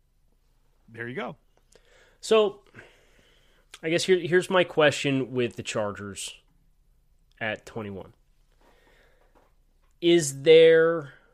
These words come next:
Speaker 2: a different kind of positional value debate that comes into play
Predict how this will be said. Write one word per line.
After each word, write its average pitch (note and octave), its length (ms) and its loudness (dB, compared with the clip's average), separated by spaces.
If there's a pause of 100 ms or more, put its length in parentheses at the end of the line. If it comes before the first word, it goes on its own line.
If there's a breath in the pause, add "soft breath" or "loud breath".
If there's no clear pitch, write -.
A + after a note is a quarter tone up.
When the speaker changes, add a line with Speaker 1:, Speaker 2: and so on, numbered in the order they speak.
(220 soft breath)
Speaker 2:
a D#3 80 -2
different F3 580 -4
kind D#3+ 600 -4 (120)
of B2+ 640 -6 (300)
positional C#3+ 640 -4
value A#2+ 460 -2
debate A2 800 -12 (300)
that B2 180 -12
comes B2+ 300 -8
into A#2+ 240 -8
play G2 540 -12